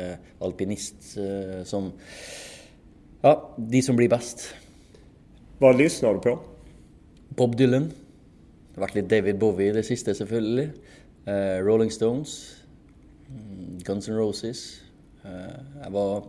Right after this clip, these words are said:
Speaker 1: Bob Dylan-konsert, eh, senest i oktober i, i Oslo, så, eh, litt old school musikk.
Speaker 2: Hva ser du på?
Speaker 1: Veldig mye T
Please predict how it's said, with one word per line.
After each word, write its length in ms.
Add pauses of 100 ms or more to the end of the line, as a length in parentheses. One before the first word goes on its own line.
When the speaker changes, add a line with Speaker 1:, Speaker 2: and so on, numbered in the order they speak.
(120)
Speaker 1:
Bob 180
Dylan-konsert, 800
eh, 320
senest 560
i 320
oktober 720
i, 60 (180)
i 80
Oslo, 400
så, 140 (760)
eh, 400
litt 400
old 500
school 600
musikk. 380 (720)
Speaker 2:
Hva 160
ser 320
du 80
på? 140 (1500)
Speaker 1:
Veldig 240
mye 160
T 80